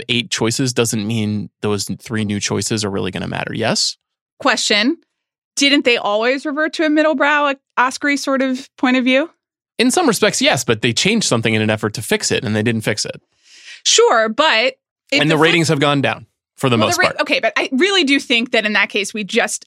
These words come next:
Speaker 2: have to divorce the ratings from the nominees. From,
Speaker 1: Mm-hmm.
Speaker 2: like, two thousand nine to now, T V has changed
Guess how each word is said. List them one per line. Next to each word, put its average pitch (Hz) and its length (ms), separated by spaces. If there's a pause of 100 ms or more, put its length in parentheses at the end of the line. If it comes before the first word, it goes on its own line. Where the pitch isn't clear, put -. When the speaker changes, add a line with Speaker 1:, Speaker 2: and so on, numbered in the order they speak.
Speaker 2:
have - 400
to 220 100
divorce 180 360
the 151 100
ratings 104 440
from 127 280
the 175 160
nominees. 95 580
From, 220 160
Speaker 1:
Mm-hmm. 208 60
Speaker 2:
like, 208 240 (180)
two 254 200
thousand 202 340
nine 190 380
to - 100
now, 190 380 (160)
T 320 180
V 320 140
has 285 160
changed 220 360